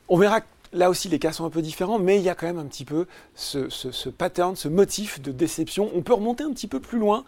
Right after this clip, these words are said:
Euh, on peut parler notamment d'Elior. Euh, il y a, euh, donc le groupe de restauration collective, le dix-sept mai, qui, euh, qui revoyait à la baisse sa marge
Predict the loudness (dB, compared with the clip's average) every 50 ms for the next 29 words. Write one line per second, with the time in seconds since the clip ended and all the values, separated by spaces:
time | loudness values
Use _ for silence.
0 | -14 -16 -16 -16 -14 -8 -6 -6 -6 -4 -6 -4 -4 -4 -4 -2 -4 -4 -4 -4
1 | -4 -4 -4 -4 2 4 4 4 6 6 4 4 4 4 0 -6 -12 -16 -14 -14
2 | -10 -2 4 6 6 8 8 6 4 4 4 4 2 2 0 -2 -2 0 2 2
3 | 2 4 2 0 -2 -4 -8 -8 -10 -6 -4 -4 -2 0 -2 -2 -2 -4 -4 -6
4 | -6 -6 -8 -8 -8 -8 -8 -6 0 2 4 4 2 0 -2 -6 -6 -6 -6 -6
5 | -4 -2 4 4 2 2 2 -2 -2 -2 -2 -6 -8 -4 -2 0 0 0 -2 -4
6 | -4 -6 -2 0 0 0 0 0 0 -2 -4 -4 -4 -6 -4 -2 0 0 0 0
7 | -2